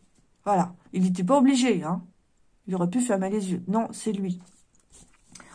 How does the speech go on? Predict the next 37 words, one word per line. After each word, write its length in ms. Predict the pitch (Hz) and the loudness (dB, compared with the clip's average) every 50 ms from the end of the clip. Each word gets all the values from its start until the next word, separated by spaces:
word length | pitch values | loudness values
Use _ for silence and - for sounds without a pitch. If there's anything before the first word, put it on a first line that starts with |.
| - - | -12 -6
Ensuite, 500 | - 208 190 - - 254 277 254 254 - - | -6 -4 -4 -2 0 0 0 0 -2 -6 -6
il 80 | 220 | -2
y 80 | 214 226 | 0 0
a 60 | 214 | 0
bien 200 | 208 196 208 226 | 2 2 2 4
eu 100 | 233 254 | 4 4
cette 240 | 247 240 226 240 - | 4 2 0 0 -2
opération 640 | 233 240 233 220 208 208 202 185 - - 269 269 247 | -2 0 0 0 0 0 -2 -2 -2 0 2 4 4
où 60 | 240 | 4
il 60 | 202 | 4
a 60 | 196 | 2
été, 460 | 196 190 185 185 - 240 247 240 247 - | 0 -2 -2 -2 0 2 2 2 0 -2
effectivement, 680 | 185 - 214 180 180 - - 208 202 208 233 254 247 247 - - - - - - | -6 -8 -8 -8 -8 -6 -6 -2 0 2 2 2 2 0 -6 -14 -20 -18 -8 -2
délivré 440 | 180 175 190 240 226 226 208 220 247 | 2 4 4 6 6 6 6 4 4
des 120 | 214 208 202 | 4 4 4
gosses 360 | 180 196 208 226 226 - - | 4 6 6 6 4 2 0
dans 100 | - 202 | 0 0
les 140 | 202 190 180 | 0 0 -2
tunnels. 440 | - - 208 208 220 247 254 247 | -2 -2 2 4 4 4 4 2
Ça 240 | - - - - 240 | 0 2 4 6 6
aussi, 540 | 226 214 - - - - 233 233 247 262 254 - | 6 4 2 -2 -2 0 2 2 2 0 0 -4
on 200 | 202 208 208 214 | -4 -4 0 2
a 420 | 214 208 208 214 220 233 - - - _ _ _ _ - | 4 4 4 4 4 2 0 -4 -10 _ _ _ _ -2
des, 800 | 185 180 180 202 208 208 208 208 208 202 202 202 196 190 180 180 180 | 0 2 2 2 0 -2 -2 -2 -2 -4 -4 -4 -4 -4 -4 -4 -4
des 180 | 185 185 202 | -4 -4 -4
reportages, 520 | 190 202 185 196 185 180 - 202 208 196 180 | -4 -4 -4 -6 -8 -6 -4 -2 0 0 0
des 60 | 180 | 0
documentations. 840 | 180 190 180 - - 196 190 185 180 180 180 180 - - 214 226 - - - - - - - - - - _ - - | 0 -2 -4 -6 -8 -6 -4 -4 -2 -2 -4 -4 -4 -6 -8 -8 -8 -14 -20 -20 -20 -20 -20 -20 -20 -20 _ -12 -8
Euh, 180 | - 190 190 185 | -6 -4 -4 -4
c'est 220 | 180 - 190 180 | -4 -4 -6 -6
plus 120 | - 226 | -4 -4
sur 240 | 220 - - 185 180 | -4 -4 -4 -4 -2
Odyssée, 420 | - 175 180 180 180 - - 196 180 | 0 2 4 4 4 2 0 -2 -2
d'ailleurs, 240 | 170 160 160 160 160 | -4 -4 -4 -6 -6
il 60 | 165 | -6
me 60 | 165 | -8
semble. 360 | 170 - - 185 180 180 175 | -8 -8 -10 -10 -10 -10 -10